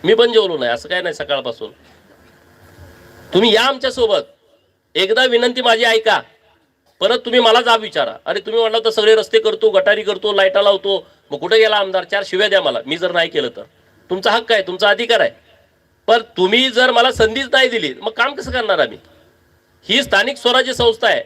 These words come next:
आणि या संस्थेला खूप अधिकार आहेत, नगर परिषदेला खूप अधिकार आहेत आणि ते अधिकार जर आपल्या विचाराच्या लोकांच्या हातामध्ये आले तर चांगल्या पद्धतीचं काम आम्ही शहरामध्ये उभं करू, एवढंच या निमित्तानं बोलतो.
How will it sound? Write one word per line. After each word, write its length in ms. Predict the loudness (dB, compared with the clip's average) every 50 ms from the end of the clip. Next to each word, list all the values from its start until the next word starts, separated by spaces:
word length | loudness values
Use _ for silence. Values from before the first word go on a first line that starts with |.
| -8
आणि 120 | -8 -4 -2
या 120 | -2 -2
संस्थेला 400 | 2 2 2 2 4 2 0 0
खूप 220 | 0 -4 -4 -2 0
अधिकार 340 | 0 0 -2 -2 0 0 0
आहेत, 140 | 0 -2 -6 _ _ _ _ _ _ _ _ _ _ _ _ _ _ _ _ _ -10 -4
नगर 300 | -2 2 2 4 2 2
परिषदेला 480 | 0 0 -2 2 0 2 2 2 -2 -2
खूप 160 | -4 -4 0 0
अधिकार 340 | 0 0 0 0 0 2
आहेत 140 | 2 2 0 -2 -6 _ _ _ _ _ _ _ _ _ _ _ _ _ _ _ _ _ _ _ _ -2
आणि 220 | 0 2 2 0 -2 -2 0
ते 120 | 2 2 4
अधिकार 560 | 4 0 0 -2 -4 -4 0 2 2 2 2 -2 -8 -14 _ _ _ _ _ -4
जर 120 | -2 -2
आपल्या 340 | 0 -2 -4 -4 -2 -2 -2
विचाराच्या 480 | -2 -2 -2 0 2 2 2 2 2 2
लोकांच्या 460 | 4 4 4 4 2 0 0 0 0
हातामध्ये 400 | 0 2 2 2 2 4 4 4
आले 280 | 4 4 4 2 2 0 -4 _ _ _ _ _ _ -8
तर 120 | -6 -6
चांगल्या 420 | -6 -2 -2 0 0 2 0 0 0
पद्धतीचं 520 | -2 -2 0 2 0 0 0 -4 -4 -4
काम 280 | 0 2 2 2 2 -2 -10 _ _ _ -2
आम्ही 200 | -2 -2 -2 -2
शहरामध्ये 460 | 0 0 2 2 2 0 2 0 0
उभं 200 | 0 2 -2 -2
करू, 300 | 0 2 0 0 0 -2 -4 -10 _ _ 0
एवढंच 320 | 2 2 2 2 2 2
या 80 | 0 0
निमित्तानं 420 | 0 -2 -2 -2 0 0 0 -2
बोलतो. 460 | -2 -4 -4 0 2 2 2 0 -2